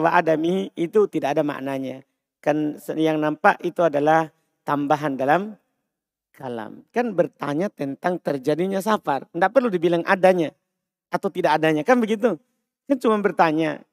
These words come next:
tentang terjadinya safar. Kan begitu kan? Kalau terjadi dia bilang apa? Naam. Kalau tidak terjadi dia bilang apa? La.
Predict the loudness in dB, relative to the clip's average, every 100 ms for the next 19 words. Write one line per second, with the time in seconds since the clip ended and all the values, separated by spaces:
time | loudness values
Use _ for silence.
0 | _ _ -4 2 4 4 2 2 2 2
1 | 0 0 0 6 6 6 2 2 4 4
2 | 4 2 0 _ _ 2 8 8 8 6
3 | 2 4 2 2 0 2 2 2 2 0
4 | -4 _ _ _ -4 -2 0 0 0 0
5 | 2 4 4 4 2 4 4 2 2 2
6 | 0 -6 _ _ _ _ _ -8 -8